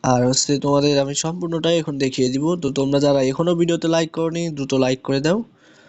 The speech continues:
আর এটা হচ্ছে কেন, the, uh, that, uh, that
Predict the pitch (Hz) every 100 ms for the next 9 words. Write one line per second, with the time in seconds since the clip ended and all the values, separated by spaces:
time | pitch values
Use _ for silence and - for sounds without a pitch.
0 | - - _ _ - 131 123 127 156 175
1 | 175 - 147 147 156 180 170 139 139 139
2 | 135 131 131 135 135 - - - - 131
3 | 123 123 123 - 131 135